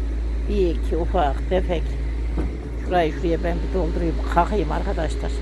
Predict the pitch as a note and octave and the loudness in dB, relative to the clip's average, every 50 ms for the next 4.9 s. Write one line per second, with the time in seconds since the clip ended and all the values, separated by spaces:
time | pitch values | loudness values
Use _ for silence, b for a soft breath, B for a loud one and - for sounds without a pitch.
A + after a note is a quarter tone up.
0 | - - - - - - - - - - - - - - - - - A#3 A#3 A3+ | -2 -2 -2 -2 -2 -2 -2 -2 -2 -2 -2 -2 -2 -2 0 2 4 6 8 8
1 | A3 G#3+ G3+ F#3+ G#3+ F#3+ F#3 A#3+ - - - - - - - - - - A#3 A3 | 8 8 6 4 2 0 0 -2 -4 -8 -10 -10 -10 -10 -8 -6 -2 0 0 0
2 | - - - - - - A3+ A3+ A3 G3+ G3+ G#3 - - F3+ G3 G3+ G#3 G3+ - | 0 -2 -6 -6 0 4 6 6 6 6 4 0 -2 0 4 6 6 6 6 2
3 | - - - - - - - C4 - - C#4 C4 B3+ B3+ C4 C4 B3+ - B3 - | 0 -2 -4 -4 0 2 2 2 4 6 6 8 8 8 8 8 6 2 0 2
4 | C4+ B3+ B3 A#3+ - C4+ B3 B3+ B3 D4 F4+ - - - - - G#3 | 4 4 4 4 4 4 4 6 6 4 2 2 2 0 0 0 -2